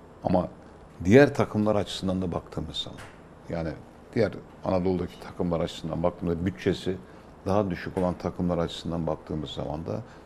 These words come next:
şu gerçeklik ortaya çıkıyor. Düşünün bir Anadolu takımı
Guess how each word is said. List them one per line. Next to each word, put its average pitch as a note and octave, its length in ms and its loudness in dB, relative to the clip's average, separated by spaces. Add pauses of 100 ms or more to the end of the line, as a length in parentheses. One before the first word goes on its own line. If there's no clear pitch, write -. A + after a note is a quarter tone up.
şu - 260 -2
gerçeklik F#2 580 2
ortaya - 280 -4
çıkıyor. - 360 -14 (1040)
Düşünün - 380 0
bir A#2+ 100 2
Anadolu G2+ 400 2
takımı E2+ 440 0